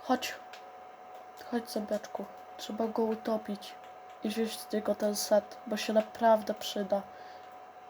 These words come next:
w dalszym odcinku na Nether. Chodź. Chodź. Kurde, ej, sobie mógłbym się przyspać. Jo, ale jak chcę go utopić, to będzie trudno.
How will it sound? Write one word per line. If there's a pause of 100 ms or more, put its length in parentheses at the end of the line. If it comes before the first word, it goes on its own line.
(480)
w
dalszym
odcinku
na (360)
Nether. (1040)
Chodź. (680)
Chodź. (2750)
Kurde,
ej,
sobie
mógłbym
się
przyspać. (520)
Jo,
ale
jak
chcę
go
utopić,
to (460)
będzie
trudno.